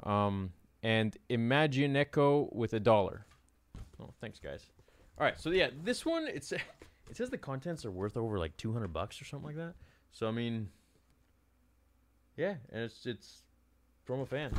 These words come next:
So I have not opened it yet. I've just cracked open this part 'cause I was very curious, but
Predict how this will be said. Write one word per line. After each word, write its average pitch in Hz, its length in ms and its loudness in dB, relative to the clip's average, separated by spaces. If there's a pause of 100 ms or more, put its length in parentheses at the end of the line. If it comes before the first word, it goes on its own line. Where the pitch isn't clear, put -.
So 98 280 -2
I 101 60 -4
have 104 140 -4
not 127 220 -2
opened 117 260 -6
it 101 80 -8
yet. 110 260 -2
I've 101 100 -6
just 107 160 -10
cracked 110 280 -2
open 98 220 -8
this 104 140 -8
part 101 220 -6
'cause 98 80 -14
I 92 60 -8
was 87 80 -12
very 101 200 -4
curious, 95 380 -8
but - 260 -8